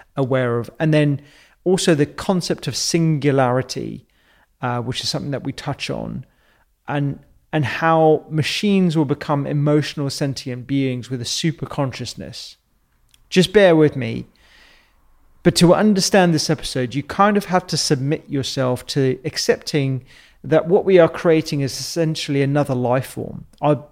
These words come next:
albeit non-biological, it will have human-like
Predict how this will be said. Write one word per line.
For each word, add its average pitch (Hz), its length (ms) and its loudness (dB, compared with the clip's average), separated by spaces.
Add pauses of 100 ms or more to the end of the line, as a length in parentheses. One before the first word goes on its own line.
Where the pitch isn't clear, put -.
albeit 180 600 6
non-biological, 147 1160 4 (580)
it 156 140 2
will 156 160 6
have 143 240 0
human-like 170 720 -2